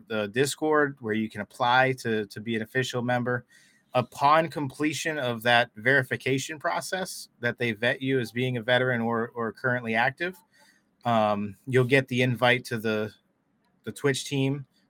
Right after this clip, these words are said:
the, on, on Twitch and everything. And, um, you'll also get the verified stas-, status that opens up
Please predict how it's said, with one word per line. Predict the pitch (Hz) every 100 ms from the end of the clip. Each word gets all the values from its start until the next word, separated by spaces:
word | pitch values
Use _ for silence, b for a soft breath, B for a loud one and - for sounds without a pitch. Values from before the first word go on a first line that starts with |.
| -
the, | 113 113 113
on, | 113 110 117
on | 107
Twitch | - 147 156 156
and |
everything. | 151 147 135 151 147 151 -
And, | 123 117 113 110 104 - 110
um, | 107 107 101 101
you'll | - 117 117
also | 123 120 117
get | 107 113 110 _ _ _
the | 120
verified | 104 107 127 117 - 113 107
stas-, | - 120 113 - -
status | - 160 160 117 -
that | 110 131
opens | 131 131 120
up | 117 110